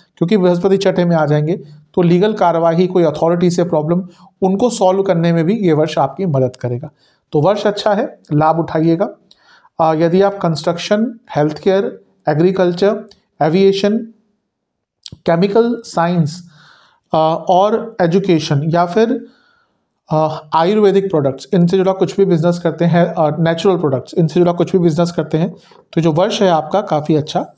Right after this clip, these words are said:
जाता हुआ दिख रहा है। अब बात करते हैं कुछ संभावनाओं की, जो ये वर्ष आपके लिए लेकर आएगा। सबसे पहले देखिए कि पंचम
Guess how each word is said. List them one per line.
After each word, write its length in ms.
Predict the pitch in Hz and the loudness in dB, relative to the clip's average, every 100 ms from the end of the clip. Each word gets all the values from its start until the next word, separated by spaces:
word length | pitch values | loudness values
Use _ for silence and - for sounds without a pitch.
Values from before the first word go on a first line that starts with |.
| _ - | _ -4
जाता 200 | 139 135 | -2 0
हुआ 260 | 131 190 - _ _ - | -2 -4 -8 _ _ -6
दिख 160 | 139 - | -4 -4
रहा 100 | 113 | -10
है। 80 | - _ _ - | -12 _ _ -4
अब 80 | 175 | 0
बात 180 | 185 185 | 0 0
करते 240 | 190 185 | 0 0
हैं 140 | 185 220 | -2 -2
कुछ 200 | 220 - | -2 -2
संभावनाओं 640 | 165 147 147 151 165 180 | 0 2 2 2 0 0
की, 120 | 175 | 0
जो 80 | 165 | 2
ये 100 | 165 | 2
वर्ष 260 | 156 160 156 | 2 0 0
आपके 240 | 143 170 | -2 0
लिए 100 | 151 | 0
लेकर 240 | 143 143 131 | 0 0 -2
आएगा। 160 | 127 | -2
सबसे 320 | 135 170 - | -2 -2 -2
पहले 200 | 208 202 | 0 0
देखिए 260 | 190 190 202 | 0 0 0
कि 120 | 208 | 0
पंचम 680 | 220 - 160 160 202 202 214 | -2 -2 -2 -2 -2 -2 -4